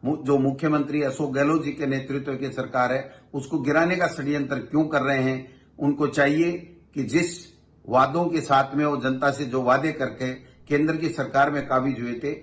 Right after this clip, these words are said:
वो काम करें। यहां पर बहुत अच्छे तरीके से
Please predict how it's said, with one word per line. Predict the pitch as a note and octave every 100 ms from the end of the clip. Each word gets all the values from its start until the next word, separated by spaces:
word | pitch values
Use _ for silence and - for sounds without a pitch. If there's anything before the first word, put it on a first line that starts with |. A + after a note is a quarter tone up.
| - -
वो | C3 D3 B2
काम | C#3 D3
करें। | D3+ D3+ F3 B2 - -
यहां | - B2+ C3+ D#3+
पर | F3 F3 F3 - - -
बहुत | A#2+ D3+ D#3+
अच्छे | D3 - F#3+
तरीके | D#3 D3 C#3 C#3+
से | D3+ E3 - -